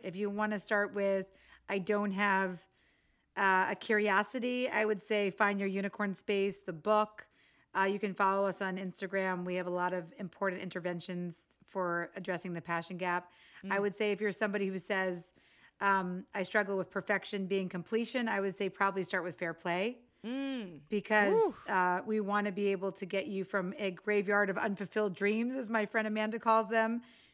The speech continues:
Speaker 1: to completions, uh, that matter to you. So there's a book for everyone out there. Um, but the good news is that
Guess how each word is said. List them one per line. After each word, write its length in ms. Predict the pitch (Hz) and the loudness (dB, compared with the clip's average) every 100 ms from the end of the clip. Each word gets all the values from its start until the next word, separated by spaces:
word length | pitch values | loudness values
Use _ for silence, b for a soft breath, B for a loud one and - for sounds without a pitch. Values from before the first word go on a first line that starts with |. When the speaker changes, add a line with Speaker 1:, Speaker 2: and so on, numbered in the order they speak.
| B | B
Speaker 1:
to 280 | - 254 247 | -8 -4 -4
completions, 760 | 240 226 - 214 208 247 269 349 - _ _ - | -4 -8 -4 -6 -4 -4 -4 -8 -16 _ _ -2
uh, 300 | 196 185 185 | 0 2 0
that 260 | 202 202 | -2 -2
matter 260 | 196 180 190 | -2 0 -2
to 160 | 190 | -4
you. 320 | 185 175 185 254 _ b b b b - | -4 -2 -2 -6 _ b b b b -6
So 400 | - 240 226 240 | 0 2 2 0
there's 380 | 214 247 247 226 | 0 4 4 0
a 60 | 220 | -4
book 200 | 196 247 | -4 0
for 80 | 370 | 2
everyone 380 | 262 262 233 | 4 4 4
out 180 | 220 214 | 4 2
there. 420 | 220 208 202 202 b b b b - | 2 2 4 2 b b b b -4
Um, 460 | 202 196 196 202 190 | 2 2 2 -2 0
but 260 | 220 214 208 _ _ | 2 2 0 _ _
the 140 | 196 214 | -2 0
good 180 | 285 | 2
news 320 | 262 254 233 196 | 2 2 2 -2
is 160 | 202 | -4
that 440 | 180 196 185 185 | 0 2 2 0